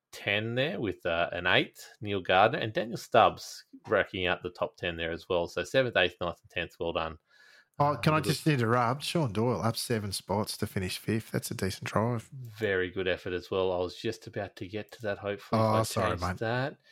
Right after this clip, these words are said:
Speaker 1: And we go. Jamie Willits up twelve spots. The little bugger got me right at the end. He was the person who snuck by when me and Sean McKenzie had a little bit of a run in. So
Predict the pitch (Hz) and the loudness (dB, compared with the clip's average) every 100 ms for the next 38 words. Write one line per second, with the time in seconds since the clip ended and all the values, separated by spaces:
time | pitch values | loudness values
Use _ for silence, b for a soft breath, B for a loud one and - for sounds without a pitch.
0 | B B B 127 120 123 117 131 120 120 | B B B 0 2 2 2 6 6 6
1 | - 139 156 127 143 156 - 110 - 147 | 8 8 6 4 2 4 4 2 2 6
2 | 135 127 - 139 127 - - 104 117 107 | 6 6 2 2 2 0 -8 -2 0 0
3 | 98 104 101 90 110 110 107 101 95 98 | 0 0 0 0 -2 0 0 2 4 4
4 | 92 101 95 95 87 92 104 90 95 107 | 4 2 4 4 2 0 0 -2 -2 0
5 | 98 - 92 - 95 - 95 92 92 90 | 0 0 -8 -4 -4 0 2 2 2 0
6 | 95 90 87 - 92 90 85 95 92 87 | -2 -2 -4 -4 -2 -2 -2 -2 -2 -2
7 | 90 87 87 85 90 90 90 87 82 80 | -2 -2 -6 -6 -4 -2 -2 -2 -4 -8
8 | 82 - 90 82 | -12 -6 -2 -2